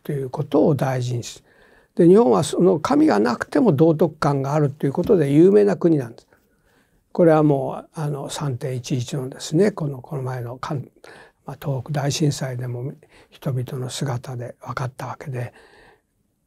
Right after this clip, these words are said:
で、そういうことをもっとですね、自信を持って、あの、自然道とし-、の国としてですね、あの、我々は、あの、自信、あの、まあ、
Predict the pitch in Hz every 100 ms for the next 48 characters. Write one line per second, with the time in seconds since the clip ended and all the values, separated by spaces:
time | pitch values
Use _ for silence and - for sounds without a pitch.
0 | - 180 - 240 269 269 127 - 240 226
1 | 220 165 170 269 - 170 139 123 156 143
2 | 135 - 113 110 107 104 _ _ - 208
3 | 143 131 _ - _ _ 156 135 127 117
4 | - 147 156 156 135 139 135 - - -
5 | _ _ - - - 156 156 147 156 160
6 | - - 190 135 - 165 165 - _ _
7 | _ _ 165 143 139 131 135 139 202 -
8 | _ - 127 123 123 131 143 131 - -
9 | _ _ - 160 147 151 143 135 - -
10 | _ - 135 127 139 143 -